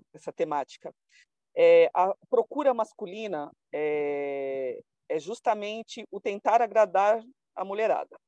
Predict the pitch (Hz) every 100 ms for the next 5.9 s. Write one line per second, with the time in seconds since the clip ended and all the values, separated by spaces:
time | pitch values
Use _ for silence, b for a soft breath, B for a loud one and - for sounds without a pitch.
0 | _ _ _ - 156 160 165 160 156 165
1 | 165 196 156 180 185 190 185 180 175 220
2 | - _ _ 220 185 262 B B B -
3 | - 127 - 180 - - 220 226 202 262
4 | 339 330 262 339 339 156 165 196 151 139
5 | 151 151 160 180 175 175 190 214 226